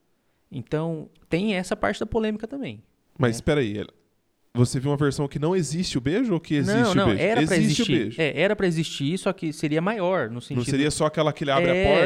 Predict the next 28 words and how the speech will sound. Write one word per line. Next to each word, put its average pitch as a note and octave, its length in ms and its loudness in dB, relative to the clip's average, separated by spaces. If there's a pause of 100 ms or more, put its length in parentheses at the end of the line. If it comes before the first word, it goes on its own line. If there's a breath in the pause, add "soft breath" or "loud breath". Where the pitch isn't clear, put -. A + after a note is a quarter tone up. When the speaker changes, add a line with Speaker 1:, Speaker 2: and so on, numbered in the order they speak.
Speaker 2:
porta, - 120 -2
Speaker 1:
não. D#3 100 2
Speaker 2:
dá - 60 4
o C#3+ 40 0
beijinho D3 380 0
Speaker 1:
Eu E3 100 4
acho F#3+ 160 2
que F3+ 140 4
Speaker 2:
e E3+ 40 2
Speaker 1:
a D#3 80 2
questão F#3+ 380 -2
do C4 80 0
relacionamento F3+ 640 -2
das C3 200 0
duas, D3 380 -4
que - 160 -8
é A#2+ 160 -2
a, A2 360 -8 (200)
vamos G2+ 240 -14
ver A#2 80 -16
aqui - 160 -20
como A2 220 -16
é - 20 -12
que - 80 -16
é - 20 -10
o G#2 40 -10
nome G2+ 180 -8
dela. G2 240 -12